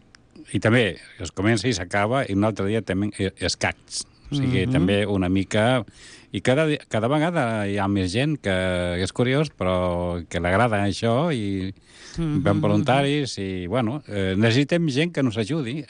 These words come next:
Speaker 1: No tot, no tenim tota la que volem, però, però, bueno, estem contents.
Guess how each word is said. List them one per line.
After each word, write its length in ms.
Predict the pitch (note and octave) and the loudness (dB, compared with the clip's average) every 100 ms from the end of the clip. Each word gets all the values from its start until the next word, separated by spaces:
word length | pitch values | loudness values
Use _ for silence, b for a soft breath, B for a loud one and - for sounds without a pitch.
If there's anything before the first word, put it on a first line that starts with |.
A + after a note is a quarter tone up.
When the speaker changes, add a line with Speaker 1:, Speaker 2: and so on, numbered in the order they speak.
| - | -4
Speaker 1:
No 280 | F#2+ A2 | 0 0
tot, 300 | A2 - A2 - - B B | 0 0 0 -2 -20 B B
no 100 | A#2 | 0
tenim 220 | A2+ C3 | 4 4
tota 180 | G#2 A2+ | 2 0
la 80 | A2+ | 0
que 100 | A2 | 0
volem, 360 | A2+ A2+ A#2+ F3+ - | 2 2 0 -2 -8
però, 260 | B2+ D3 F3 _ _ _ | -2 -2 -2 _ _ _
però, 100 | G2+ | -6
bueno, 200 | A#2 C3+ | -2 -2
estem 180 | F#2 D#3 | -2 -4
contents. 600 | B2 F#2+ D#2+ D#2 - - | -4 -4 -6 -8 -12 -20